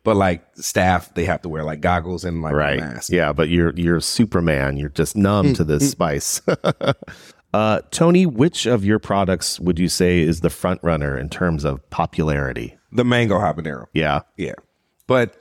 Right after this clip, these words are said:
Speaker 1: only by a few hundred bottles, to be honest.
Speaker 2: Uh-huh.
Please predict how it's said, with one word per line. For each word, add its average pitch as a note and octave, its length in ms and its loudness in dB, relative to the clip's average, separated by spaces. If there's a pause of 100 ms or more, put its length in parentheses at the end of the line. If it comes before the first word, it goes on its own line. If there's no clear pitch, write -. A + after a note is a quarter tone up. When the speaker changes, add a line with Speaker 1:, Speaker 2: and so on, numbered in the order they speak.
(120)
Speaker 1:
only D#3+ 240 2
by A#2 420 2 (380)
a F2+ 80 -2
few A#2 260 0
hundred G#2+ 320 0
bottles, G2+ 380 0
to B2 80 -6
be B2 180 -2
honest. C3 260 0
Speaker 2:
Uh-huh. G#2+ 300 2